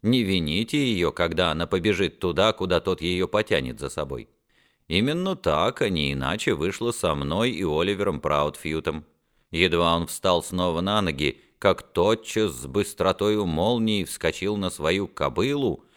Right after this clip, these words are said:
и, взбешенный поведением негодяя, который так нерыцарственно воспользовался своим преимуществом, когда под противником споткнулся конь,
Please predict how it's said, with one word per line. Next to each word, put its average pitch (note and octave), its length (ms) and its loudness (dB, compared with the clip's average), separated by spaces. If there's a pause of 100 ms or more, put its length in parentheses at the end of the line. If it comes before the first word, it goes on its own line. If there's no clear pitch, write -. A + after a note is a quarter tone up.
(120)
и, A2+ 140 4
взбешенный A2 1080 -2
поведением E2 800 0
негодяя, D#2+ 800 0 (280)
который E2+ 460 2
так - 300 -4
нерыцарственно D#2+ 1080 -2
воспользовался D2 800 -4
своим D2+ 400 -2
преимуществом, F#2+ 960 -4 (180)
когда E2 320 2
под - 220 -4
противником C#2 640 -2
споткнулся F2 640 -4
конь, C#2 300 -2